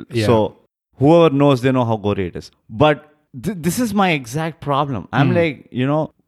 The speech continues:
Speaker 2: we have to realize that things are not the same as they used to be twenty years back.
Speaker 1: Hmm.
Speaker 2: Times have changed.
Speaker 1: Yeah.
Speaker 2: People's way of absorbing content has changed.
Speaker 1: Yeah.
Speaker 2: It's no more newspapers and, you know, what do you say,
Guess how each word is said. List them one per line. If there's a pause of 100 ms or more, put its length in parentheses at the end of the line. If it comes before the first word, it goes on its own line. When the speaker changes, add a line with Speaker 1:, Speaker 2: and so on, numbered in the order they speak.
Speaker 2:
we
have
to
realize
that
things
are
not
the
same
as
they
used
to
be
twenty
years
back. (100)
Speaker 1:
Hmm. (140)
Speaker 2:
Times
have
changed. (140)
Speaker 1:
Yeah. (100)
Speaker 2:
People's
way
of (140)
absorbing
content
has
changed.
Speaker 1:
Yeah.
Speaker 2:
It's
no
more
newspapers
and, (140)
you
know,
what
do
you
say,